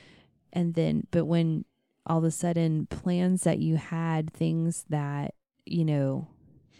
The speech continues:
you thought were gonna go one way and now it's different, it's really, it, that's when it's challenging to be like, "Oh yeah, God's got my next." And I think of, um,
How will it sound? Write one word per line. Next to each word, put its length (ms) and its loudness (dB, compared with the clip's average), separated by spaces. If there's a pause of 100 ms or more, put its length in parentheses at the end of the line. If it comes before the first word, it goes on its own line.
(280)
you 200 0
thought 380 -2
were 100 0
gonna 240 -2
go 240 0
one 360 0
way 320 0
and 120 -2
now 320 0
it's 240 -4
different, 680 0 (100)
it's 360 -6 (260)
really, 680 2 (220)
it, 200 -6
that's 300 -2
when 140 0
it's 160 -14
challenging 640 -2
to 80 -2
be 140 0
like, 180 -2 (140)
"Oh 40 -8
yeah, 340 0
God's 320 -8
got 260 -8
my 140 -4
next." 560 -6 (720)
And 120 2
I 100 4
think 420 0
of, 680 0
um, 480 -8